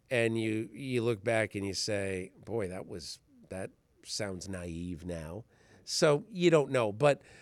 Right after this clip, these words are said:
yeah, I'm like everybody else. I would anticipate Rodgers, I'm not saying he was delirious. He's a,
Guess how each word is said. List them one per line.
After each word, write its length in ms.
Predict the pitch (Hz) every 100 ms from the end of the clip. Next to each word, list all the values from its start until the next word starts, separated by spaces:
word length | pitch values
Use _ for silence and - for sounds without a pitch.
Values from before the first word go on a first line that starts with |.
| - _ _
yeah, 420 | 127 127 113 104 -
I'm 180 | 147
like 220 | 147 127 127
everybody 460 | 117 117 107 104
else. 240 | 104 101 120
I 100 | 120
would 140 | 120
anticipate 720 | 110 104 117 101 101 104 98 -
Rodgers, 640 | 127 143 127 110 98 - - _ _ _ _ _ _ 392 381 381 370 349 269
I'm 140 | 104
not 180 | 92 78
saying 340 | - 101 92
he 200 | 87 82 - - - - - - 87
was 160 | 85 73
delirious. 840 | 92 101 95 117 120 95 98 101
He's 260 | 104 95
a, 80 | 98